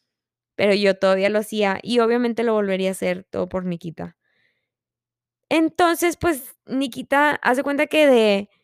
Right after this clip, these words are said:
de tener que levantarse con mi ayuda, llegó a un punto donde ya al, a esos últimos meses ya Nikita ya no se podía levantar. O sea, ya era un punto donde Nikita ya no se podía levantar.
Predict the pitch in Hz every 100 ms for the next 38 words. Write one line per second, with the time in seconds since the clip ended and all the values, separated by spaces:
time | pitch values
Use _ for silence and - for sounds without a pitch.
0 | _ _ _ - 247 254 269 277 262 262
1 | 311 349 320 277 247 240 262 262 269 240
2 | 214 214 240 233 196 185 233 _ _ _
3 | _ _ _ _ _ _ 214 214 254 254
4 | 247 247 285 269 285 277 262 220 233 226
5 | 247 254 240 233 - 214 - 220 220 226
6 | 240 254 240 262 254 233 208 226 220 226
7 | 233 226 240 233 214 208 202 190 175 175
8 | 165 165 - - _ _ _ _ _ _
9 | _ _ _ _ - 240 254 247 262 277
10 | 285 294 262 277 269 285 247 214 220 240
11 | 269 247 226 226 226 233 247 220 220 208
12 | 180 170